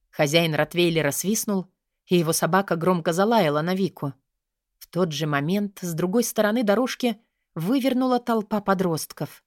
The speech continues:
Интуитивно осознавая, что это ее единственный шанс на спасение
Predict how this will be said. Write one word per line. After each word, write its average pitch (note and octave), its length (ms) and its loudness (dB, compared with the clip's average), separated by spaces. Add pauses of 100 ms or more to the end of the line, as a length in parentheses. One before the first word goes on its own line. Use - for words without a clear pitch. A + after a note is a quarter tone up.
(500)
Интуитивно D#3+ 760 0
осознавая, E3 720 0 (260)
что - 240 -8
это G#3+ 180 0
ее G#3+ 200 2
единственный G#3+ 760 0
шанс G#3 320 -2
на F3 100 -4
спасение G3 720 -2